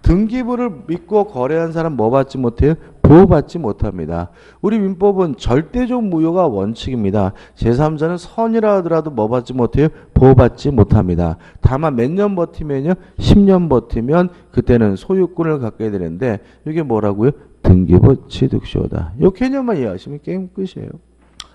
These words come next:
그러면 다 했어요. 첫째, 선이고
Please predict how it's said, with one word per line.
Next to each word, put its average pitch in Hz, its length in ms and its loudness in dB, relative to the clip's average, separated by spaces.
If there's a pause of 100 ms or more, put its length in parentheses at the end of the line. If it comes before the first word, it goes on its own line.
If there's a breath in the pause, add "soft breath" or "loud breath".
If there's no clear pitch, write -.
(200 loud breath)
그러면 320 200 -10
다 143 140 -14
했어요. 117 340 -14 (1700 loud breath)
첫째, 190 340 2 (320)
선이고 240 1120 -2